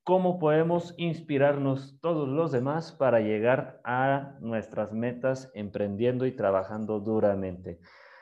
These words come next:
Paulina, te agradezco mucho el tiempo que te estás tomando por realizar esta pequeña plática. Eh, no sé si quiera-, si tengas algo que agregar, además de lo ya agregado.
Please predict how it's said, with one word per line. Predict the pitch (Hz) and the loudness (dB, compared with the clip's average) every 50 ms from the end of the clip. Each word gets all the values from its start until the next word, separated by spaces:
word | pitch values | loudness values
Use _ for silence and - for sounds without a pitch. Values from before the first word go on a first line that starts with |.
| - - _ _ _ _ _ | -20 -20 _ _ _ _ _
Paulina, | - 156 160 175 190 190 190 190 185 185 185 | 4 4 6 6 4 4 4 4 4 2 0
te | - - | 0 2
agradezco | 143 143 151 160 170 165 160 - 165 160 | 4 4 6 6 4 4 2 2 2 2
mucho | 160 160 170 180 180 175 - - 180 180 180 175 180 135 | 4 4 4 4 4 2 4 6 6 6 6 4 2 0
el | 131 127 120 - | 0 0 0 0
tiempo | 143 151 151 147 160 156 | -2 -2 0 0 -2 -2
que | - 117 | -4 -4
te | - 127 | -4 -4
estás | 120 - 143 143 143 - | -2 0 0 0 0 0
tomando | - 147 147 143 143 143 143 151 147 147 | -2 0 0 2 2 2 2 0 0 0
por | - 147 143 147 139 131 | 0 4 4 6 6 6
realizar | 127 117 113 117 113 110 - - 127 131 131 | 6 6 4 4 0 -2 0 2 2 2 2
esta | 127 - 131 - | 2 -2 -4 -4
pequeña | - 110 - 123 123 127 123 | -4 -6 -4 -4 -4 -4 -2
plática. | - 135 143 143 147 143 147 - 151 156 - - - - _ _ _ | 0 0 0 0 0 -2 -2 -2 -2 -2 -4 -10 -20 -20 _ _ _
Eh, | - 113 120 120 120 120 117 120 120 120 117 117 120 120 120 - - - | -4 0 2 2 4 4 4 4 4 4 4 4 2 0 -2 -6 -10 -4
no | 127 135 135 | -2 -2 0
sé | 135 151 143 | 0 0 -2
si | 143 139 139 | -4 -4 -4
quiera-, | - 143 143 143 127 | 0 2 2 2 2
si | 127 - 123 | 0 -2 -6
tengas | - 139 139 143 143 135 - - - | -6 -2 0 0 0 0 -2 -4 -2
algo | 127 131 139 139 143 131 135 | 0 0 2 2 0 -2 0
que | - 135 | 0 0
agregar, | 131 131 127 123 120 131 135 143 143 147 143 - | 2 2 2 2 4 6 6 6 4 2 -2 -4
además | - 110 107 107 110 110 113 117 120 120 117 | -2 -2 0 0 -2 -2 -2 -2 -2 -2 0
de | 123 120 | -2 -2
lo | 117 110 | 0 -2
ya | 107 98 107 107 101 | -2 -2 -2 -2 -2
agregado. | 98 107 110 107 104 107 110 123 139 139 139 - _ | -2 -4 -4 -2 0 0 0 0 -2 -4 -8 -14 _